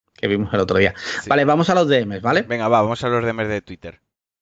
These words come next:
Speaker 1: Eh... vale, este ya lo respondimos el otro día. Mira,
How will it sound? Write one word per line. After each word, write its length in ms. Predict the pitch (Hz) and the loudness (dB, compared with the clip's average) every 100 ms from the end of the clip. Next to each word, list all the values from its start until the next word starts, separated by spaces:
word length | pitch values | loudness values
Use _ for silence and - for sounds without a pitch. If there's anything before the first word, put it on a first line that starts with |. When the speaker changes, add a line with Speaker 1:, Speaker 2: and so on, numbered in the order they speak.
| _ _ _ _ _ _ _ _ _ _ | _ _ _ _ _ _ _ _ _ _
Speaker 1:
Eh... 1900 | 120 120 110 110 107 107 107 107 104 104 104 104 104 104 101 101 101 101 101 | -4 -2 0 0 0 0 0 0 0 0 0 0 2 2 2 2 2 0 -2
vale, 320 | 104 92 82 | 0 2 2
este 220 | 90 - | 2 2
ya 120 | 98 95 | 2 4
lo 60 | |
respondimos 440 | 92 95 92 95 76 | 2 0 0 0 0
el 60 | |
otro 140 | 95 95 | 2 2
día. 120 | 131 | 2
Mira, 280 | 107 85 | 2 0